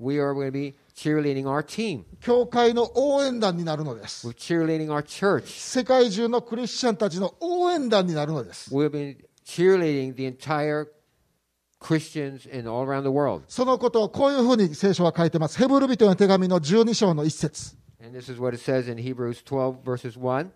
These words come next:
Speaker 2: うん、皆さん、こういうわけですから、このように多くの証人たちが雲のように私たちを取り巻いているのですから、私たちも一切の重荷とまつわりつく罪とを捨てて、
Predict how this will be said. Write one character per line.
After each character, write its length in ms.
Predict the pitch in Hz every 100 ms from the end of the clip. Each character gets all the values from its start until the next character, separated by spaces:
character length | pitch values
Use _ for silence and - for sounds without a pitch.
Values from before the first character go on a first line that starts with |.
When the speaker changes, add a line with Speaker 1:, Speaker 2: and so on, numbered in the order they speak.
| _
Speaker 2:
う 80 | -
ん、 80 | 180
皆 180 | 208 269
さ 140 | 262
ん、 60 | 233
こ 300 | - 285 294
う 40 |
い 60 | 285
う 100 | 277
わ 100 | 269
け 120 | 269
で 100 | 247
す 100 | -
か 140 | -
ら、 240 | 214 202 208
こ 240 | - 247
の 100 | 254
よ 180 | 254 240
う 20 |
に 160 | 202 185
多 320 | 269 302 359 359
く 180 | 302
の 120 | 262 220
証 380 | - 254 247
人 200 | 240 240
た 140 | 208 196
ち 140 | 175
が 260 | 170 180 135 - - - _
雲 320 | - 285 294
の 160 | 269
よ 220 | 240 240 220
う 40 |
に 200 | 202 202
私 340 | 165 175 226
た 120 | - 196
ち 120 | 185
を 100 | 185
取 240 | - 190
り 60 | 196
巻 180 | 190 190
い 20 |
て 100 | 190
い 100 | 196
る 120 | 202
の 80 | 190
で 100 | 143
す 80 | 117
か 120 | 143
ら、 220 | 156 120 - - - _
私 340 | 220 233 269 -
た 120 | 220
ち 100 | 202
も 220 | 190 160
一 140 | - 285
切 460 | - - 277 254
の 140 | 247 233
重 280 | 233 202 220
荷 100 | 208
と 160 | 214
ま 160 | 175 208
つ 120 | 226
わ 100 | 220
り 100 | 214
つ 160 | 208 190
く 300 | 220 220 - - _ _
罪 360 | - - 247 226
と 280 | - 247 175
を 60 | 127
捨 100 | -
て 140 | 190
て、 200 | 147 104